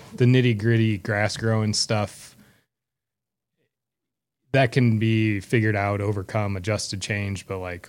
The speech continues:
ultimately, you want to foster, like, a, a team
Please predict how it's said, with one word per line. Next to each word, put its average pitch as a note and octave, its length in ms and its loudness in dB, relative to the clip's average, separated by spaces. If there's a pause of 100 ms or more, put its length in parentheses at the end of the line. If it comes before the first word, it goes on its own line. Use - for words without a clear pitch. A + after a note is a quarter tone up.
ultimately, G2+ 560 -4
you F#2 160 -10
want F#2+ 200 -16
to - 20 -20 (240)
foster, E2+ 360 -10
like, E2+ 280 -16 (320)
a, F#2+ 60 -8 (340)
a A2+ 80 -4
team G2+ 640 0